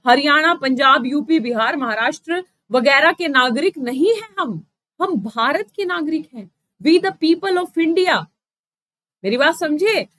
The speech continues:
लेकिन यूएसए में आप जाओगे तो वहां पे दोहरी नागरिकता प्राप्त होती है वहां के लोगों को। एक तो वो उस राज्य के नागरिक होते हैं जहां से वो होते हैं,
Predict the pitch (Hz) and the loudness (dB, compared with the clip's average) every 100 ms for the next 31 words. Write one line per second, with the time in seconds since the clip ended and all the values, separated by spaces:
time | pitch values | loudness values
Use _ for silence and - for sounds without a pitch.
0 | - 277 320 403 285 285 285 330 - 453 | -6 -4 0 0 0 0 0 0 -2 -4
1 | 427 330 285 220 233 269 240 302 339 262 | 0 -2 -2 0 2 2 -2 -8 -10 -8
2 | 269 294 359 208 254 330 440 403 311 262 | -6 -6 -6 -2 -2 2 0 0 -4 -4
3 | 277 - 277 269 240 247 220 185 190 202 | -10 -6 -4 -2 -4 -4 -6 -6 -8 -8
4 | 196 190 180 185 170 165 165 160 _ _ | -8 -14 -10 -8 -6 -8 -10 -12 _ _
5 | - 339 - 415 381 392 370 330 214 214 | -4 -4 -4 -4 0 0 0 0 0 0
6 | 208 339 359 302 277 277 311 254 285 339 | -2 -6 -4 -4 -4 -6 -6 -8 -4 -6
7 | 262 226 226 233 277 262 247 180 160 202 | -2 -4 -4 -6 -6 -6 -6 -8 -4 -6
8 | 202 | -4